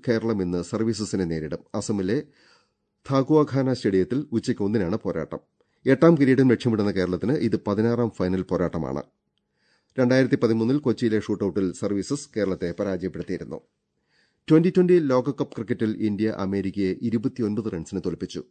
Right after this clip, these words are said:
മുംബൈ വാങ്കഡെ സ്റ്റേഡിയത്തിൽ നൂറ്റി അറുപത്തിരണ്ട് റൺസ് വിജയലക്ഷ്യവുമായി ക്രീസിലിറങ്ങിയ അമേരിക്ക എട്ട് wicket-ിന് നൂറ്റി മുപ്പത്തിരണ്ട് റൺസ് എടുത്ത് പുറത്തായി.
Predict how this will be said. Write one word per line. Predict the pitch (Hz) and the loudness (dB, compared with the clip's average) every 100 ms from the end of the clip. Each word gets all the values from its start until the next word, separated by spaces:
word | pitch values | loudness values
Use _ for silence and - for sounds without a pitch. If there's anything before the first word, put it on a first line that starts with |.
| - | -4
മുംബൈ | 107 104 110 104 | -2 0 -2 -2
വാങ്കഡെ | 104 101 113 | -4 -4 -4
സ്റ്റേഡിയത്തിൽ | 107 98 90 82 135 123 | -2 -2 -2 -2 -4 -2
നൂറ്റി | 110 110 - 120 | -2 -2 -2 -6
അറുപത്തിരണ്ട് | - 95 104 117 113 117 98 | -4 -6 -6 -6 -6 -6 -6
റൺസ് | 98 92 - | -8 -10 -10
വിജയലക്ഷ്യവുമായി | 113 98 107 98 110 98 87 | -6 -2 -2 -2 -4 -2 -2
ക്രീസിലിറങ്ങിയ | 87 101 90 101 92 90 90 | -4 -4 -6 -6 -6 -4 -4
അമേരിക്ക | - 87 87 85 127 180 _ _ - | -4 -4 -4 -4 -8 -8 _ _ 0
എട്ട് | 127 127 | 2 4
wicket-ിന് | 123 110 95 98 90 - | 4 4 0 0 -2 -2
നൂറ്റി | 113 117 135 | 0 0 0
മുപ്പത്തിരണ്ട് | 113 101 - 123 117 117 | -2 -2 -4 -6 -6 -8
റൺസ് | 90 82 95 | -6 -8 -8
എടുത്ത് | 82 | -10
പുറത്തായി. | 90 95 85 80 67 | -8 -8 -8 -10 -10